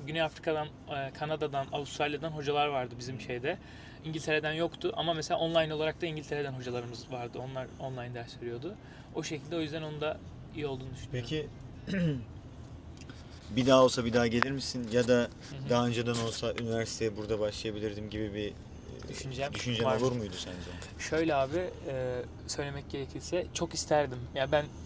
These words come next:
Speaker 1: yeni girdim yani bir sene, bir buçuk sene oldu üniversiteye gireli. Türkiye'de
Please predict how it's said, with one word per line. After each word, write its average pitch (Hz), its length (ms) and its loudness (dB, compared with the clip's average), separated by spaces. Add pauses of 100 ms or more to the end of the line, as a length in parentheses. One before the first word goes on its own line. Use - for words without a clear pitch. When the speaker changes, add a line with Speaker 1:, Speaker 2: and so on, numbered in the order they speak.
(340)
Speaker 1:
yeni 160 220 2
girdim 135 300 -4
yani 120 140 -4
bir - 40 -4
sene, 139 380 -2
bir 147 80 -2
buçuk - 180 -6
sene 139 200 -2
oldu 131 200 -2
üniversiteye 127 420 -2
gireli. 127 320 0 (300)
Türkiye'de 151 500 6